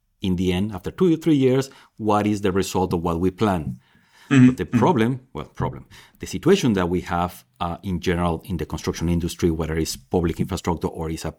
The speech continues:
Speaker 1: private commercial, whatever type of building, is that we plan it, we build it, and as you said, well, the intention is that we last twenty, fifty, one hundred years. I mean, neither you and me will be here in one hundred years,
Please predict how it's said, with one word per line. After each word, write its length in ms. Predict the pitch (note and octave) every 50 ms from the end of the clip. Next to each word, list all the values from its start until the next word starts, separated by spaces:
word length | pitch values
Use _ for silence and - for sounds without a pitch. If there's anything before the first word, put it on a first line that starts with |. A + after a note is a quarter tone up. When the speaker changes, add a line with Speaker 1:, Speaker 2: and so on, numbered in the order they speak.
| _ _
Speaker 1:
private 380 | - - E2+ E2 D#2+ E2 E2 -
commercial, 420 | - D#2+ D#2+ E2+ D#2+ - - D#2+
whatever 400 | D#2 D#2+ D#2 E2 D#2+ D#2+ D#2+ D#2+ - - - -
type 200 | - E2+ E2 E2+
of 140 | E2+ - -
building, 380 | G#2 F#2+ F2 E2 F#2+ G2 G2+ -
is 220 | F#2+ F#2+ F2+ E2 D#2
that 260 | E2+ D#2+ E2 - - - - - - - - - - - - _ _ _ -
we 400 | F2+ F2+ F2+ F2 E2+ E2+ E2+ E2
plan 340 | - - A2 A2+ D3 F3 E3
it, 260 | D#3 D#3+ D#3 D#3 - _ -
we 280 | F2+ F2+ F2 F2+ F2+
build 400 | D#2 E2 E2+ C3 F3+ G#3+ E3+ C3+
it, 260 | D3 D3+ D#3+ D#3 - - - -
and 120 | F#2+ F#2+
as 140 | F#2 F2+ F2+
you 60 | G#2+
said, 300 | G2+ - G#2+ G2+ F#2+ - _ _ _ _ _ _
well, 180 | - E2+ D#2 D#2+
the 80 | F#2 F#2
intention 440 | F2+ F2 - G2+ G2+ - B2 A2
is 100 | G2 F2
that 180 | D#2+ F2 E2 E2
we 120 | F2 F2
last 400 | E2+ E2+ E2 E2 E2+ - - _
twenty, 580 | - - E2+ F#2 - - - B2 C3+ D3 C3+ - _ _
fifty, 720 | _ - - - F2 - - _ - B2 B2 C3+ C#3+ C3 - -
one 320 | - - E2 D#2+ F2+ G#2+ A2
hundred 300 | F#2 A#2+ A2+ G#2 F#2+ F2
years. 560 | E2 F2 F2+ G2 B2 E3 - - - - - _ _ _ _ _ _ _ _ - _ _ _ _ -
I 120 | F2 E2
mean, 240 | E2 E2 E2 D#2+ F2
neither 180 | A2+ A#2+ G2+
you 200 | E2 F2 D3 F#3+
and 120 | C3+ F#2+ G#2
me 260 | B2 C3 A#2+ A2+ G#2
will 200 | F2 F2+ F2+ F2
be 100 | F#2 F2+
here 200 | D#2+ - G2+ F#2
in 120 | F2 E2
one 140 | D#2+ F#2 F#2+
hundred 220 | F2 F#2+ E2 D#2 D2+
years, 400 | E2 G#2 D3 - - - -